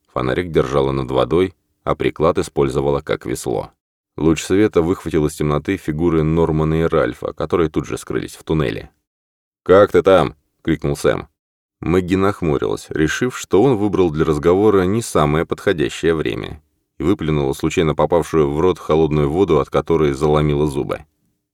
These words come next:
«Отлично!» — бросила она. Затем поток увлек девушку в черную трубу туннеля. Свод оказался таким низким, что до него доставал кончик винтовочного ствола.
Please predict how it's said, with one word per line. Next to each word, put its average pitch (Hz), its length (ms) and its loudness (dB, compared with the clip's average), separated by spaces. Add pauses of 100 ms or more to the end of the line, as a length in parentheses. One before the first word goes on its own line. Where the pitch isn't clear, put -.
(100)
«Отлично!» — 156 680 -2 (160)
бросила 73 440 -2
она. 60 260 -6 (560)
Затем 104 360 0
поток - 280 0
увлек 98 340 2
девушку 92 460 0
в - 60 -6
черную 92 420 2
трубу 82 280 2
туннеля. 78 520 -2 (400)
Свод 127 240 -4
оказался 80 520 2
таким 87 540 -2
низким, 73 400 -4
что - 240 0
до 101 100 2
него 120 240 2
доставал 101 460 2
кончик 113 520 -2
винтовочного 92 720 0
ствола. 78 580 -2